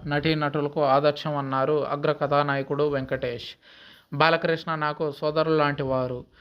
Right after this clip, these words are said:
ఆయనతో కలిసి ఓ సినిమాలో నటించినందుకు ఆనందంగా ఉంది. ఒకప్పుడు మేమంతా చెన్నైలో కలిసి ఉండేవాళ్ళం. మీరు ఇలాగే వంద ఏళ్ల వేడుకలు జరుపుకోవాలి."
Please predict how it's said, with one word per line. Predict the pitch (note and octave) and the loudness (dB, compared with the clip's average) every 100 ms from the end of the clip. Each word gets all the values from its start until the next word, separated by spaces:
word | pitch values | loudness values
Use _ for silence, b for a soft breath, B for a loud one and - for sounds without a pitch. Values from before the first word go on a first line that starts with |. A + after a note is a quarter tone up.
| b b | b b
ఆయనతో | D#3 E3+ E3 D#3+ D3+ | 4 4 2 0 0
కలిసి | D3+ D3+ E3+ | 0 -2 -2
ఓ | D#3+ C#3+ | 0 0
సినిమాలో | C#3+ D3+ D3+ D#3 D#3 | 0 -6 0 2 2
నటించినందుకు | D3+ C#3+ D#3 D3+ D#3+ D3 C#3 C#3 D#3 D3 A#2+ _ b b b b C#3 | 0 -2 -2 -2 -2 -2 -2 -2 0 0 -2 _ b b b b 0
ఆనందంగా | D3+ D#3+ D#3 D#3 C#3 | 2 2 2 2 2
ఉంది. | C3 B2 B2 A#2+ - - | 2 -2 -8 -10 -14 -2
ఒకప్పుడు | D#3 E3 D#3 E3 | 0 2 4 2
మేమంతా | D#3 D3 D3 C#3+ D3+ D#3 | 2 0 0 2 0 0
చెన్నైలో | D3 D#3 D3+ | 0 2 2
కలిసి | D3+ C#3+ - | 2 -2 -2
ఉండేవాళ్ళం. | D3+ C#3+ C#3+ C#3 C3 B2+ B2+ - _ _ _ _ _ _ _ _ _ _ _ _ _ _ _ _ _ _ - | -6 0 2 2 0 -2 -6 -10 _ _ _ _ _ _ _ _ _ _ _ _ _ _ _ _ _ _ -10
మీరు | A#3 E3 E3+ D#3+ | 0 4 6 6
ఇలాగే | D3+ D#3 D#3 E3 | 6 4 4 4
వంద | D3+ C#3+ D3+ | 2 0 2
ఏళ్ల | D#3 D#3 D#3 D#3 | 4 4 4 4
వేడుకలు | D3 D3 D3+ D3+ D#3 C#3+ | 4 2 2 2 2 2
జరుపుకోవాలి." | C#3+ C#3 - D#3+ D3 C#3 B2+ B2+ | 2 0 -2 2 4 4 0 -4